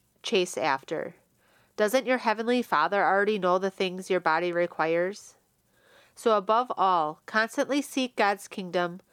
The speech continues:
and his righteousness. Then all these less important things will have, will be given to you abundantly." Don't put your agenda in front of him. Don't put your needs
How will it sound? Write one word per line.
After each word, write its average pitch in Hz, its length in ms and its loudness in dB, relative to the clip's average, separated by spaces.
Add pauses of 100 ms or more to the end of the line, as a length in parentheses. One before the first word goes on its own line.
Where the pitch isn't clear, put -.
(240)
and 175 120 -6
his 185 160 -2
righteousness. 180 920 -2 (500)
Then 208 200 0
all 202 300 0
these 240 260 -2
less 202 240 0
important 202 540 -4
things 175 360 -6
will 175 200 2
have, 175 400 -2 (280)
will 214 220 2
be 196 180 -2
given 202 360 0
to 226 120 -4
you 196 260 0
abundantly." 156 640 -6 (1300)
Don't 285 240 0
put - 180 0
your 262 200 4
agenda 196 720 0
in 190 120 -10
front 185 220 -2
of 175 140 -6
him. - 320 -12 (680)
Don't 220 260 2
put - 240 0
your 240 140 2
needs 196 520 -8